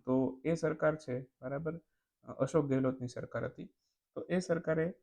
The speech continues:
સત્તર નવા જિલ્લા બનાવ્યા હતા, બરાબર? પહેલા તેત્રીસ હતા, સત્તર નવા બન્યા એટલે ટોટલ પચાસ જિલ્લા થયા હતા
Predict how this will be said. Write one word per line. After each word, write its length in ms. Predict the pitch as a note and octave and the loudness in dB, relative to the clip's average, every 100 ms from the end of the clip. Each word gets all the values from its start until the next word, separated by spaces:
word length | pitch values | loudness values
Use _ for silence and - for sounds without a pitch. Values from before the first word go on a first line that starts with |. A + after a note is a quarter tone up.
| _ | _
સત્તર 380 | - D#3+ - E3+ | -8 0 4 4
નવા 220 | D3 C#3+ | 4 2
જિલ્લા 220 | C#3 C#3 | 4 4
બનાવ્યા 420 | C3+ C#3 C#3+ C#3 | 4 2 2 2
હતા, 160 | C#3 D#3+ | 0 -2
બરાબર? 580 | F3+ _ _ C3 D#3+ D#3 | -8 _ _ -10 -6 -6
પહેલા 220 | - D3 | -2 -2
તેત્રીસ 460 | D3 C#3+ C#3+ E3 D#3+ | 0 -6 -4 -4 -2
હતા, 160 | D#3+ | -2
સત્તર 340 | D#3 D3 - D#3+ | -2 -4 -6 -8
નવા 220 | D#3 D3+ | -2 -2
બન્યા 240 | D3+ D#3 | -2 -6
એટલે 160 | D3+ C3+ | -8 -2
ટોટલ 340 | C#3 C#3+ D#3+ | -2 0 -2
પચાસ 420 | D#3 C3 - C#3 | -4 -12 -2 -2
જિલ્લા 260 | B2 A#2+ A#2 | 0 -2 -2
થયા 160 | A2 - | -4 -12
હતા 140 | A#2 | -14